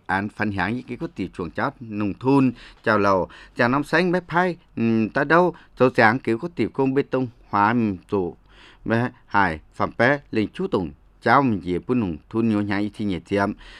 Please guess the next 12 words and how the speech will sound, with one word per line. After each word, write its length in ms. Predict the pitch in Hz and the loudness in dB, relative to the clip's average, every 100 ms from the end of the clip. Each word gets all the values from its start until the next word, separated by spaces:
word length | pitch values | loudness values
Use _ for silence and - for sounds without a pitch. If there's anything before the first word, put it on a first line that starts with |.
| - | -4
Ấy 120 | 147 151 | 2 4
chứ 160 | 190 | 2
như 120 | 180 | 2
tiểu 220 | 175 113 95 - | -2 -4 -4 -4
tỷ 220 | 104 98 | -4 -2
nghị 240 | 95 98 | -2 -2
định 360 | 87 101 101 95 | -2 -2 -2 -4
diệt 140 | 98 - | -6 -2
bé 220 | 123 139 160 | 0 2 0
luật 180 | 101 - | -2 -4
tiểu 120 | 98 | -6
giết 240 | 87 143 | 0 -2